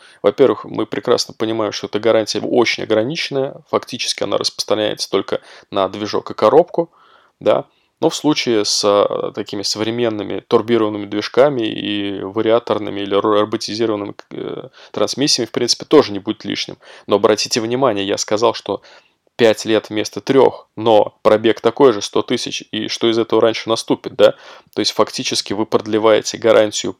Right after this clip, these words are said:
по времени, но по километражу эта гарантия не продлевается. То есть если вы активный водитель, если вы много ездите,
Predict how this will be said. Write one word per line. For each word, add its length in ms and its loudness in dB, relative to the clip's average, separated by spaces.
по 180 2
времени, 500 0
но 180 2
по 140 -4
километражу 640 2
эта 140 -2
гарантия 380 2
не 160 2
продлевается. 720 0
То 160 -8
есть 200 -8
если 260 0
вы 160 2
активный 460 -4
водитель, 480 -2
если 220 -4
вы 60 -4
много 320 -2
ездите, 520 -2